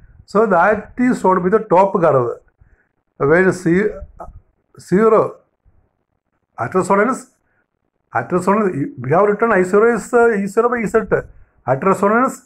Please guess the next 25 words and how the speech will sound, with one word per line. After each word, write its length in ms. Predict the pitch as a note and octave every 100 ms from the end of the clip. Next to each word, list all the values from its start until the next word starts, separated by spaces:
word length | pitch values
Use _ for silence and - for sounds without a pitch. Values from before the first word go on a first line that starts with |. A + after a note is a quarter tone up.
| _ _ _ _ -
Z 120 | C3+ G#3 B3+
is 100 | B3
R. 400 | - F#3 A3+ F#3+ - - _ _ _ _ _ _
So 200 | - A#3
current 220 | A3 A3+
depends 300 | A3 - A3+
upon 220 | A#3 B3
R. 260 | A3 A3+ E3 - _ _ _ _
If 180 | E3+ G3+
R 240 | D#3+ D3+ B3
is 80 | C#4
zero, 280 | - B3 E3+ F#3 - _ _ _ _
current 320 | C3+ F3 G3 F#3+
amplitude 480 | F3+ F#3 F#3 F#3 F3+
is 100 | F#3 C#3
infinity 680 | D3 E3 A3 G#3+ G3+ F3 E3+
as 100 | E3 -
shown. 240 | - D#3 A#2+ - _ _ _ _ _ _ _
The 80 | C#3
curve 260 | D#3 E3+
will 140 | F3+ E3+
not 140 | F#3 F#3
touch, 200 | - F3+ E3 - _ -
touch 200 | D3 - - _ _ _ _ _ _
infinity. 500 | F3 F3+ F3 - -